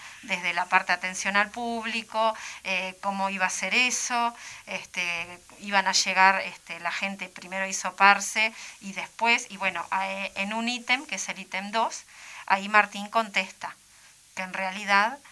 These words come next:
este, eh, nosotros no íbamos a tener que tener, eh, absolutamente nada que ver con, eh, la llegada del público. Hasta que no estuvieran hisopados, el personal del sodre no iba a tener,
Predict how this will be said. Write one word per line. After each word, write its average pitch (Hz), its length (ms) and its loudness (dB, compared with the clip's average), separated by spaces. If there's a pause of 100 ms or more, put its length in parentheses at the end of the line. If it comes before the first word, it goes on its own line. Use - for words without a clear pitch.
(160)
este, 165 1000 -6 (640)
eh, 165 560 -8 (220)
nosotros 208 540 -2
no 220 120 0 (140)
íbamos 214 400 -2
a 196 80 0
tener 190 320 2
que 196 80 -2
tener, 185 320 -2 (140)
eh, 170 280 -12
absolutamente 185 760 -4
nada 185 320 2
que 185 160 -2
ver 196 320 2 (580)
con, 220 340 4 (200)
eh, 170 280 -8
la 180 120 0
llegada 190 560 8
del 170 160 -8
público. 165 640 -12
Hasta - 260 -2
que 180 140 -12
no 190 80 -2
estuvieran 220 500 0
hisopados, 240 800 6 (400)
el 185 240 -4
personal 202 640 4
del 190 160 -6
sodre 254 600 2
no 202 260 -4
iba 214 160 2
a 214 80 4
tener, 190 500 0